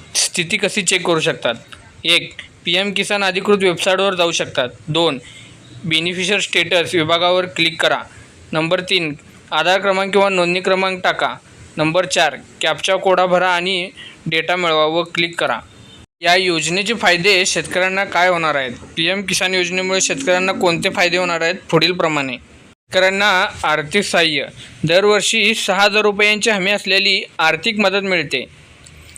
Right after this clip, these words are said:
थेट हस्तांतरण. पैसे थेट बँक खात्यामध्ये जमा होतात, त्यामुळे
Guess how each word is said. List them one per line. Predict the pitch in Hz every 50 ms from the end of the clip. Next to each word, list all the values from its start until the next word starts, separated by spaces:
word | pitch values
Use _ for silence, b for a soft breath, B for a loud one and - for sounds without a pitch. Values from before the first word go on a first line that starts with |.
| - _ -
थेट | - 190 208 196
हस्तांतरण. | 196 190 160 - - 208 202 196 180 180 160 156 143 135 131 - _ - - - - - - - - - -
पैसे | - 170 165 156 - - 202
थेट | 208 202 - 208 208 196 185 190 190 185 156
बँक | 151 165 175 190 190 214 202
खात्यामध्ये | - 185 175 190 185 185 185 185 190
जमा | 185 180 175 180
होतात, | 175 165 151 143 139 123 117 - - - - - - -
त्यामुळे | 160 165 175 175 175 180 190 190 180 175 180